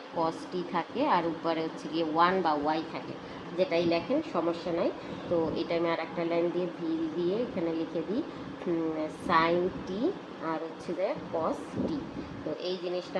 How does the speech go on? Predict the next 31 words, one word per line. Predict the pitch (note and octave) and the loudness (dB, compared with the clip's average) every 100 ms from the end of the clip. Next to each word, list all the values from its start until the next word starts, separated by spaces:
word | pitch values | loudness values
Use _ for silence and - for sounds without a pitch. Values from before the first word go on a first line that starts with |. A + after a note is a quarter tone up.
| E3+ | 2
আমাদের | F3 E3+ F#3+ E3+ | 2 2 0 -2
আসে। | E3 G#3 C#4+ - - - | -2 0 0 -2 -10 2
দেন | G3 A3+ F#3+ | 4 6 6
এবার | E3+ F3 E3+ | 4 4 4
আমরা | E3+ F3 | 6 6
এটাকে | E3+ F3 G#3 E3 | 4 2 4 2
এক্স | E3 - - F#3 | 2 -4 0 2
এর | F3 | 4
সাপেক্ষে | F#3 F3+ F#3+ G#3 F#3 | 2 2 0 0 2
ডেরিভেটিভ, | F#3 F3+ G#3 E4 D#4+ | 2 2 2 4 6
আবার | E3+ F3 | 4 4
ওয়াই | D#3+ E3 | 4 4
এর | - | 2
সাপেক্ষে | F#3 G3 F3+ F#4+ - - | -2 -2 -2 -4 -4 -2
ডেরিভেটিভ | F#3+ F#3 F3 - E3+ - | 0 2 0 -2 -4 -2
করব। | D#3 C#3 C#3 - - - - - - - - - - - - - - - - E3+ D#3 | -2 -2 -6 -6 -8 -8 -8 -10 -10 -10 -10 -8 -10 -10 -12 -12 -12 -12 -10 -8 0
del | F3 F#3 F3+ F3 | 4 6 6 2
u | F3 E3 | 2 2
by | F3 G#3+ C#4 - D#3+ | 4 4 2 -4 -2
del | E3+ F3 D#3+ E3+ C4 | 2 4 4 4 2
x, | - - - - - | -2 -10 -10 -10 -4
যখন | F3 F3+ E3+ | -2 0 2
এটা | E3 F#3 | 2 4
আমরা | G3 F#3+ | 4 4
ডেরিভেটিভ | E3+ E3 E3+ F3+ F3 - | 2 0 0 -4 -6 -6
করি | E3+ B3 C4+ | -2 -2 2
তো | F#3 | 4
এই | E3+ E3 | 4 4
মাইনাস | E3 E3 E3+ D#3+ - | 4 4 4 2 0
দিয়ে | F#3+ A3 F3 | -2 0 -2
উপরে | D#3 E3+ | 0 2